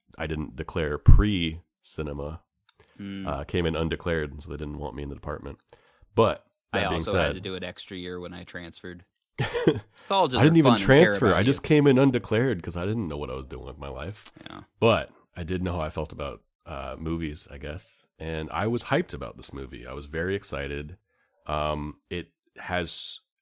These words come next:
Speaker 1: everything about it is the type of things that I love, and it does so much very well. Um, but it didn't live up to a hype that I think I made for it.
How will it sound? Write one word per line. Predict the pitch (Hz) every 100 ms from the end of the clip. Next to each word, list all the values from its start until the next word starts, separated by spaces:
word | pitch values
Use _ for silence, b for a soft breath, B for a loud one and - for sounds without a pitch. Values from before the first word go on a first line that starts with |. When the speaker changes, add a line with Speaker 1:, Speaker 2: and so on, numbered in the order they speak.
| -
Speaker 1:
everything | 113 120 120
about | 87 85
it | 87 80 _
is | 90 82
the | 80
type | 78 87
of | 82
things | - 78
that | 73
I | 65
love, | 76 78 76
and |
it | 71
does | 73
so | - 85 90
much | 90 -
very | - 80 85 73
well. | 69 69 67 76 _ _ _ _ _ _ -
Um, | 80 76 76 76 73 71 - _ _ - 76
but | 98 107 95 -
it | - 90
didn't | 80 95 98 - _ _ - 82 78
live | 92 85
up | 87 85 -
to | - 92 87
a | 76
hype | 92 104 -
that | 95 85
I | 76 82
think | - 90 82
I | 76 85
made | 82 80 82
for | - 50
it. | 50